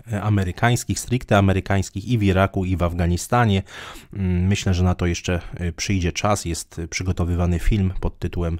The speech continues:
Stop amerykanizacji Polski, gdzie, e, no, sporo rzeczy będzie odbrązawianych, e, jeśli chodzi o ten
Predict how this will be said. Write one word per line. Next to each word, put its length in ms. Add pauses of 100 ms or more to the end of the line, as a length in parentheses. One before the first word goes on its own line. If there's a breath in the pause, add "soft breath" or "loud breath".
(160)
Stop 320
amerykanizacji 800
Polski, 420
gdzie, 220 (520 loud breath)
e, 40 (380)
no, 120
sporo 460 (140)
rzeczy 340
będzie 260
odbrązawianych, 920 (420 loud breath)
e, 200
jeśli 280
chodzi 360
o 300
ten 300